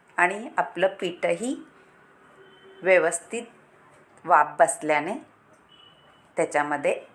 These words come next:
एकत्र होईल. आता आपल्याला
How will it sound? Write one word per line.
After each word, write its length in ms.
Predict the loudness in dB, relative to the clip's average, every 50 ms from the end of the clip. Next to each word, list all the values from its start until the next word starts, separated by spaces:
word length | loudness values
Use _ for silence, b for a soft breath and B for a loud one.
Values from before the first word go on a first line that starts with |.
| _ -4
एकत्र 480 | -4 -4 -2 -2 -6 -6 -4 -4 -4 -4
होईल. 280 | -4 -6 -10 -12 -14 -18 -20 -20 -20 -20 -20 _ _ _ _ _ _ _ _ _ _ -20 _ -20 -20 -20 -20 -20 -20 -20 -20 -20 _ _ -20 -18 B B B B B B B B B
आता 220 | 2 2 6 6
आपल्याला 480 | 4 4 4 2 2 4 4 4 4 0